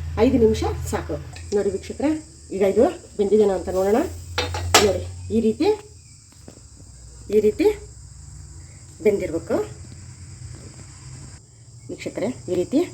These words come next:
ಬೆಂದಿದೆ. ಇದನ್ನು ನಾವು ಈ ಥರ ಸರ್ವ್ ಮಾಡ್ಕೊಳ್ಳೋಣ.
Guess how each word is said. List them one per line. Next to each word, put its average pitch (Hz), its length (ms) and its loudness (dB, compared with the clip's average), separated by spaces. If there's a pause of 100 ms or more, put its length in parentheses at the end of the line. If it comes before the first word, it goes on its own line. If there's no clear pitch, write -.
(220)
ಬೆಂದಿದೆ. 185 360 6 (640)
ಇದನ್ನು 208 280 6
ನಾವು 185 160 4 (800)
ಈ - 80 -8
ಥರ - 80 2 (2250)
ಸರ್ವ್ 202 200 6
ಮಾಡ್ಕೊಳ್ಳೋಣ. 175 380 0